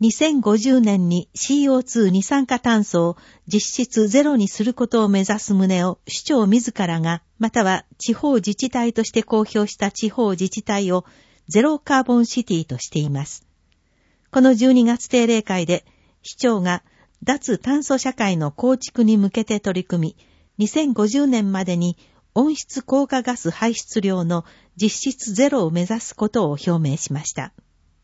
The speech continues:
用語の解説でした。答弁です。本市では平成二十九年三月に策定した広島市地球温暖化対策実行計画において、温室効果ガス排出量を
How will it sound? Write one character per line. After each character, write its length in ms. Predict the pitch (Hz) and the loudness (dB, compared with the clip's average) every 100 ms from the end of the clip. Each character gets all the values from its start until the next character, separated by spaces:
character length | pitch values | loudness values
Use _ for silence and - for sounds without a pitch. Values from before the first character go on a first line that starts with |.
| _ _ _ _ _ _ | _ _ _ _ _ _
用 180 | - 240 | 0 2
語 100 | 226 | 2
の 120 | 208 | 0
解 160 | 202 175 | -2 -6
説 240 | - - | -8 -10
で 120 | - 147 | -10 -10
し 100 | - | -8
た。 180 | 143 - _ _ _ _ _ _ _ _ _ _ _ _ _ | -10 -12 _ _ _ _ _ _ _ _ _ _ _ _ _
答 160 | 247 226 | 0 2
弁 200 | 202 180 | 0 -2
で 140 | 202 | -4
す。 160 | - _ _ _ _ _ _ | -6 _ _ _ _ _ _
本 240 | - 320 311 | -4 -2 -2
市 140 | 220 | -2
で 120 | 196 | -2
は 220 | 175 175 - | 0 -2 -2
平 200 | 269 311 | -2 -2
成 240 | 302 285 | 0 2
二 140 | 277 | 0
十 200 | 247 226 | 0 -2
九 140 | 214 220 | 0 0
年 220 | 247 247 | 2 0
三 240 | 247 247 226 | 0 0 0
月 220 | 214 180 | -2 -2
に 100 | 170 | -4
策 260 | 185 - | -6 -12
定 220 | - 196 190 | -4 -4 -2
し 140 | - | -4
た 200 | 170 170 - - _ - | -4 -6 -8 -20 _ -16
広 320 | 214 285 294 | -2 0 0
島 260 | 262 254 247 | -2 0 -2
市 260 | - 180 | -4 -4
地 160 | - 208 | -6 -8
球 260 | - 285 277 | -2 0 0
温 240 | - 262 262 | 2 2 2
暖 180 | 262 254 | 0 -2
化 140 | 247 | -4
対 180 | 247 226 | -2 -2
策 320 | - 185 160 | -4 -6 -4
実 200 | 196 - | -4 -4
行 180 | - 277 | -2 -2
計 160 | 269 240 | 0 -2
画 260 | 202 - | -2 -2
に 160 | 180 180 | 0 0
お 100 | 175 | 0
い 80 | 165 | -2
て、 240 | 170 160 _ _ _ _ _ - | -6 -6 _ _ _ _ _ -2
温 180 | 277 302 | 0 0
室 300 | - - - | -8 -12 0
効 180 | 262 | 0
果 140 | 247 233 | 0 -2
ガ 140 | 226 | -2
ス 140 | - 165 | -2 -4
排 220 | - 220 | -2 -4
出 260 | - - | -6 -4
量 280 | 196 185 175 | -2 0 0
を 160 | 160 | -2